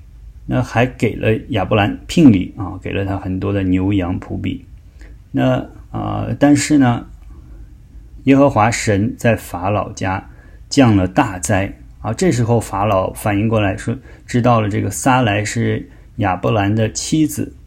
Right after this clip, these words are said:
啊，知道了以后他就非常的生气，就对亚伯兰说：“你为什么不早说撒莱是你的妻子，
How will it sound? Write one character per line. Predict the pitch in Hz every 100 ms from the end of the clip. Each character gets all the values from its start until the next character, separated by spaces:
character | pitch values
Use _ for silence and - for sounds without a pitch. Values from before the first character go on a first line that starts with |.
| -
啊， | - - 113 -
知 | 151
道 | 151 143
了 | 113
以 |
后 | 107 131
他 | 127
就 | 131
非 | 151
常 | 135 123
的 | 123
生 | - 139 143
气， | 143 170 - - - -
就 | - 107
对 | 127 117 -
亚 | 92
伯 | 98
兰 | 98 101
说 | 98 113 107 - - - - -
：“你 | 110
为 | 117 160 151
什 | 123
么 | 135
不 | 135
早 | 160 117 85 -
说 | 117 113
撒 | - 110
莱 | 98
是 | 95 101
你 | 98
的 | 98
妻 | - 113
子， | 101 104